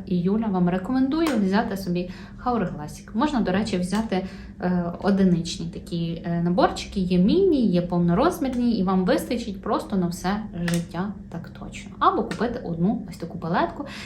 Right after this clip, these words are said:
і закрити всю потребу в скульптуруванні обличчя. Ось який результат у нас вийшов. Точніше, в мене, у вас ні, якщо у вас нема такої палеточки. Ось як воно виглядає. Мені, е,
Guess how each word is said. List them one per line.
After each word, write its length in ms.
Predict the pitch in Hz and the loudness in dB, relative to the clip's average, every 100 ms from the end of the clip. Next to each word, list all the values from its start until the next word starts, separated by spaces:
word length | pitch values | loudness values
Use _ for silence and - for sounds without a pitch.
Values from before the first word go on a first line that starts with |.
| - | -6
і 80 | 320 | 2
закрити 440 | 247 196 190 185 | 2 2 0 -2
всю 320 | 175 - 320 - | -4 -4 -2 0
потребу 400 | 269 262 247 220 | 0 2 4 4
в 60 | 202 | 0
скульптуруванні 800 | - 165 - - 170 185 214 196 - - - | -4 -8 -6 -6 -2 0 2 0 -2 -10 -6
обличчя. 520 | 190 180 170 180 - - - - - - - - | -2 -2 -4 -8 -12 -12 -14 -16 -14 -16 -12 4
Ось 220 | 381 349 | 4 6
який 240 | - 269 | 4 6
результат 560 | 254 226 220 - 294 294 | 6 6 4 4 2 8
у 60 | 214 | 8
нас 380 | 254 - - | 10 6 0
вийшов. 760 | 185 185 175 165 - 202 262 320 | 0 4 4 4 0 4 4 4
Точніше, 400 | 175 - 175 - | 0 -2 0 2
в 60 | 185 | 6
мене, 340 | 208 302 381 370 247 | 8 8 6 6 6
у 40 | |
вас 240 | 226 240 208 | 6 6 4
ні, 380 | 214 302 427 - - - | 6 4 4 -6 -12 -4
якщо 240 | 226 - | -2 2
у 40 | 220 | 2
вас 140 | - | 4
нема 180 | 233 254 | 4 4
такої 300 | - - 233 | 4 2 2
палеточки. 600 | 226 226 208 226 - - - - - - - - - | 4 2 2 -2 -8 -12 -14 -12 -8 -8 -8 -10 -2
Ось 380 | 214 233 226 208 | 2 2 2 -2
як 200 | 214 - | -2 2
воно 180 | 220 | 4
виглядає. 760 | 208 208 214 202 214 277 370 320 | 4 2 0 0 0 0 0 2
Мені, 600 | 233 220 233 320 427 370 | 6 8 8 6 2 -4
е, 100 | - | -4